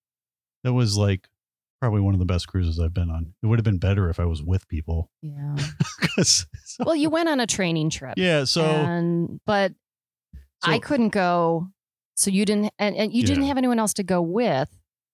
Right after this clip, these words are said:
Speaker 2: and share a room. So everyone else did partner up, which
Speaker 1: Yeah.
Speaker 2: kinda left you in the lurches. And I think I may have mentioned that from my last one in October, that I went by myself, but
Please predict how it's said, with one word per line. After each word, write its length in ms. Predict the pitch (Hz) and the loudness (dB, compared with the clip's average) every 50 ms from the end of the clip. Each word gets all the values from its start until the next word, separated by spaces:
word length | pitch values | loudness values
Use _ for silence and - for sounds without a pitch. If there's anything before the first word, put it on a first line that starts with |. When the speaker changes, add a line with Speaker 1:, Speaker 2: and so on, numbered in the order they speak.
| _ _ _ _ _ _ _ _ - | _ _ _ _ _ _ _ _ -4
Speaker 2:
and 240 | 175 180 175 175 | -2 0 0 0
share 220 | 170 - 190 170 160 | 0 0 0 2 0
a 60 | 156 | 0
room. 480 | 151 208 220 202 175 160 156 156 156 - | 0 0 2 2 2 0 0 0 -2 -4
So 760 | - - - - - 170 165 165 165 165 165 160 160 156 147 - | -2 -2 -2 0 0 0 0 0 2 2 2 0 0 0 -2 -2
everyone 320 | - 175 160 175 170 175 | -2 -2 0 0 0 0
else 240 | 170 170 175 170 143 | 0 0 -2 -2 -4
did 300 | 143 131 185 208 240 233 | -4 -4 -2 -2 -2 -2
partner 420 | - 208 165 151 - - 151 147 143 | -4 -4 -4 -6 -6 -6 -4 -4 -2
up, 200 | 143 143 143 - - - _ _ - | -2 -4 -4 -6 -10 -20 _ _ -2
which 100 | 127 123 | 0 2
Speaker 1:
Yeah. 260 | 117 110 101 95 87 | 2 2 2 2 2
Speaker 2:
kinda 180 | 85 87 170 156 | 0 0 0 0
left 260 | 156 151 151 - - | 0 -2 -2 -4 -4
you 80 | 156 | -2
in 80 | 156 151 | 0 0
the 80 | 151 147 | 0 0
lurches. 380 | 143 143 147 - - 165 185 | 0 -2 -2 -2 -4 -2 0
And 80 | 285 311 | 0 0
I 60 | 330 | 0
think 200 | 330 403 403 403 | 0 0 0 0
I 80 | 381 311 | 2 2
may 160 | 247 208 196 | 2 2 2
have 100 | 190 165 | 2 2
mentioned 340 | 170 165 160 - - 170 160 | 2 0 0 0 0 0 0
that 220 | 156 156 - - _ _ | 0 -2 -2 -6 _ _
from 160 | - 170 160 156 | -2 0 0 0
my 180 | 151 151 147 | 0 0 0
last 320 | 160 180 180 175 175 - 190 | 0 0 0 -2 -2 -2 -2
one 180 | 185 180 170 | -2 0 0
in 80 | 170 151 | 0 0
October, 580 | 151 147 - _ - 165 156 160 196 208 214 208 | -2 -4 -6 _ -6 -6 -4 -2 -2 -2 -2 -2
that 340 | 185 180 165 160 156 - - _ _ _ _ _ _ _ _ _ - | 0 0 0 0 0 -2 -4 _ _ _ _ _ _ _ _ _ -6
I 220 | 131 143 151 170 | -2 0 0 2
went 240 | 170 185 180 123 - | 2 0 0 -2 -2
by 100 | 185 175 | -2 -2
myself, 580 | 175 175 175 175 - - 180 175 175 175 170 - - | -2 -2 -2 -2 -2 0 0 0 0 -2 -4 -6 -4
but 320 | 175 160 156 147 - - | -2 -2 -2 -2 -4 -8